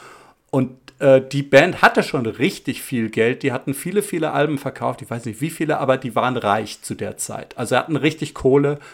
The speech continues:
für ihre Tour und sind zu einem Tourveranstalter hingegangen und haben gesagt, was sie wollen, nämlich die Idee war, das Schlagzeug auch für die Leute in der letzten Reihe total zu einem Erlebnis zu machen. Der wollte,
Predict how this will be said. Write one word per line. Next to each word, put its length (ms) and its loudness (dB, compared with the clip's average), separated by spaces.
für 220 -2
ihre 320 -4
Tour 340 -2
und 180 -2
sind 200 0
zu 140 2
einem 160 -2
Tourveranstalter 920 -2
hingegangen 480 -2
und 60 -4
haben 120 0
gesagt, 360 2
was 120 -2
sie 160 -4
wollen, 420 6
nämlich 540 4
die 280 -6
Idee 380 2
war, 340 4
das 160 0
Schlagzeug 640 0
auch 220 6
für 160 -4
die 120 -4
Leute 320 4
in 100 -2
der 100 2
letzten 360 -2
Reihe 500 4
total 640 2
zu 180 -2
einem 240 -2
Erlebnis 600 0
zu 120 -2
machen. 400 -8
Der 160 2
wollte, 460 4